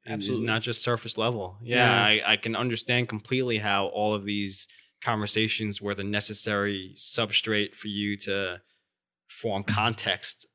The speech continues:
Speaker 1: of how to authentically portray
Speaker 2: Yeah.
Speaker 1: someone's, uh, innermost vulnerabilities and truth and family history. And, um, do you have these conversations with yourself when you're working on a piece that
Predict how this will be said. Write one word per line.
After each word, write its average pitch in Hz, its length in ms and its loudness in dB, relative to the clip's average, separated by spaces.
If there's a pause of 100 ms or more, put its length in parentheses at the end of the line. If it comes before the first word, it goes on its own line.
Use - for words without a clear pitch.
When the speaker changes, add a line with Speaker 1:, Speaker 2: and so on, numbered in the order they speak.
Speaker 1:
of 90 120 -12
how 107 320 2
to 107 220 -4
authentically 107 800 -2
portray 104 1040 -2
Speaker 2:
Yeah. 123 460 2
Speaker 1:
someone's, 98 880 -4
uh, 90 520 -2 (380)
innermost 107 580 0
vulnerabilities 127 1040 4
and 92 180 -8
truth 131 600 4
and 87 300 -10 (420)
family 117 300 0
history. 113 1000 0
And, 95 460 -2
um, 92 480 -2 (800)
do 123 60 -6
you 120 60 2
have 120 120 4
these 123 120 2
conversations 117 540 2
with 107 180 -4
yourself 123 540 4
when 120 100 0
you're 110 100 0
working 107 240 0
on 107 100 -2
a 95 40 -2
piece - 380 -2
that 104 320 0